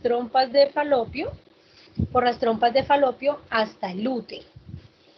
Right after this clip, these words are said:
Eh, vemos que cuando el óvulo desprende un ovario y entra en una trompa de falopio, después del coito,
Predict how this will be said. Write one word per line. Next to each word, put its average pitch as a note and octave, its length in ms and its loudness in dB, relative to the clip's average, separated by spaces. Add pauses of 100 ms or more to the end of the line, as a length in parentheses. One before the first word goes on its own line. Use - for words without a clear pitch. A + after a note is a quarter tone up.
(220)
Eh, A3 520 4
vemos A3+ 640 0
que A3+ 840 2
cuando A3+ 380 2
el G#3+ 100 -2
óvulo A3 1000 2 (480)
desprende A3 600 2
un A#3 80 2
ovario A3+ 500 2
y A#3+ 120 2
entra A3 260 2
en A3+ 80 0
una A#3 180 -2
trompa A#3+ 420 0
de B3 80 2
falopio, C4+ 600 2 (320)
después A3 480 2
del A#3 200 0
coito, A#3 580 2